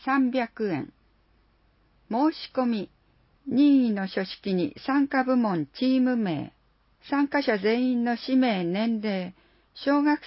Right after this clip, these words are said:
生は学年、住所、電話番号を記入し、直接または郵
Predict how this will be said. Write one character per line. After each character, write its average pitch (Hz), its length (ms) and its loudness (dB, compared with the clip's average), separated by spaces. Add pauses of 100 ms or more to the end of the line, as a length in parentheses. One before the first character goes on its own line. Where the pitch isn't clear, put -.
生 208 180 2
は 196 180 -2
学 196 320 -8
年、 185 300 -2 (720)
住 311 260 -2
所、 214 240 -2
電 269 240 2
話 302 160 0
番 285 260 2
号 226 300 0
を 165 80 -2
記 202 200 -6
入 214 280 -4
し、 - 340 -10 (680)
直 208 120 -4 (200)
接 254 420 -4
ま 202 220 -6
た 320 160 -4
は 262 160 0
郵 208 260 -2